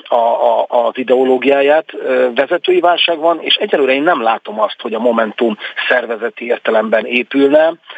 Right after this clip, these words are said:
szélesedne, ö, nem látom, vagy nem hallom, nem olvasom azt, hogy, ö, számtalan,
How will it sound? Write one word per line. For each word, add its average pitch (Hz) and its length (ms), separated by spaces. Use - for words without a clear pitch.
szélesedne, 139 720
ö, 123 280
nem 135 260
látom, 117 420
vagy 113 140
nem 123 140
hallom, 117 360
nem 123 180
olvasom 113 520
azt, - 200
hogy, 117 300
ö, 120 160
számtalan, 113 540